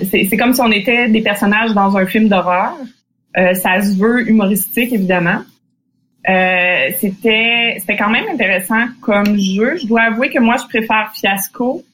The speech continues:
et, euh, la mécanique de Fiasco, mais il est encore en train de travailler sa mécanique.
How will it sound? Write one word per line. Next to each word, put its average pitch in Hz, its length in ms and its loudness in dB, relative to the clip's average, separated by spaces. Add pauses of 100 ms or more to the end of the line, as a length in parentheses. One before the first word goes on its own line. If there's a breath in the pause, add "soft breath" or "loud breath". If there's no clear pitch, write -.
(400)
et, 247 520 0
euh, 175 1200 0 (240)
la 190 220 2
mécanique 220 540 0
de 233 120 0
Fiasco, 208 360 -2
mais 240 220 0
il 220 80 2
est 220 80 0
encore 220 260 0
en 240 100 0
train 262 120 -2
de 254 80 4
travailler 214 300 0
sa 196 120 -2
mécanique. 170 460 -4